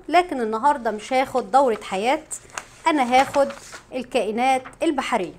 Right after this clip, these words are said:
أو بعض الكائنات اللي بتعيش في البحر علشان أعرف الأطفال عليها. وكأن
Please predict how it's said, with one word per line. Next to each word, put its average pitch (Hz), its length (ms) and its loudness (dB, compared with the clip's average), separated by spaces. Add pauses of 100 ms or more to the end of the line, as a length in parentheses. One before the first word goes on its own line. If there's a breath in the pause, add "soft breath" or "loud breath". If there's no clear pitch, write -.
(320)
أو 349 140 8
بعض 339 300 6
الكائنات 240 600 -2
اللي 233 120 -6
بتعيش 202 360 -8
في - 80 -8
البحر 226 400 0
علشان 262 540 -2 (380 loud breath)
أعرف 262 560 4
الأطفال 247 680 2 (100)
عليها. 214 420 0 (460 soft breath)
وكأن 359 500 6